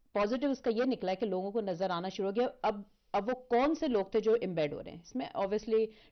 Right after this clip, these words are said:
different organizations بھی ہوں گی، اس میں، آ، school level سے بھی ہوتا ہے، یونیورسٹی کے students ہیں۔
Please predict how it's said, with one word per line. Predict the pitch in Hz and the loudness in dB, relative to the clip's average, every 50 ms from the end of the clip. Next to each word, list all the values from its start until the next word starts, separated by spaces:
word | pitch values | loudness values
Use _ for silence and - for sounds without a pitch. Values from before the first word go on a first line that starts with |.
| - - | -4 -2
different | 202 - 214 202 196 196 | -2 0 0 0 0 0
organizations | 185 185 185 185 175 165 185 185 - 277 262 233 214 | 0 0 0 -2 0 0 -2 -2 0 0 -2 -2 -2
بھی | 208 233 220 | -2 -2 0
ہوں | 220 214 208 202 | 0 0 -2 0
گی، | 214 214 208 214 | 0 0 0 0
اس | - - 175 - - | 0 -4 -6 -6 -6
میں، | 190 185 185 185 180 - | -6 -4 -4 -4 -4 -4
آ، | - 170 180 180 175 160 - 202 - - | 0 2 2 2 2 0 -2 -6 -10 -10
school | 202 - - - 202 196 196 190 180 - - - - _ _ _ _ _ - | -14 -14 -8 -4 -2 0 0 0 -2 -4 -8 -16 -20 _ _ _ _ _ -4
level | 185 190 190 196 247 247 240 | -2 0 2 2 2 0 0
سے | - 240 | -2 -2
بھی | 208 226 208 | 2 2 0
ہوتا | 185 175 - 190 190 | 0 0 -2 -2 -2
ہے، | 196 190 190 190 190 | 0 0 0 0 0
یونیورسٹی | 180 180 175 175 180 208 220 220 - 226 | -2 -2 -4 -2 -2 -2 -2 -2 -4 -6
کے | 196 202 | -6 -6
students | - - 190 180 175 180 180 170 - - | -8 -6 -8 -6 -6 -6 -8 -8 -6 -6
ہیں۔ | 175 175 175 | -6 -6 -6